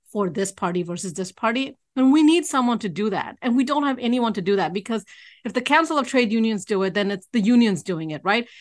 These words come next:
If Goldman Sachs does it, it's sort of like, "Oh, well, they're the bankers," right? Like, we need someone who can actually give us, and that is the job of the media.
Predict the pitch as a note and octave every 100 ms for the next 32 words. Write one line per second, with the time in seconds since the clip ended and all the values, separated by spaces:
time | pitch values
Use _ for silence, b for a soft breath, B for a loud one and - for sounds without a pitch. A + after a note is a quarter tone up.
0 | B B3+ G3 C#4 D#4 C#4+ B3+ C4 C4 -
1 | G3+ F#3 F#3+ F#3+ G#3+ G3+ G3+ G3+ C4 C4
2 | C4 C4+ B3+ B3 A3+ A3 F3+ - F#3 G#3
3 | A#3+ B3+ B3 C4 D4 D#4 F4+ - C#4 C4+
4 | A3 F#3+ A#3 A3 B3 A3 A3+ - A#3 F3
5 | A3 G3 F3 - C4 B3+ F4 F4+ F4 E4
6 | B3+ D4+ C#4+ B3 B3 C#4+ C4 F#3+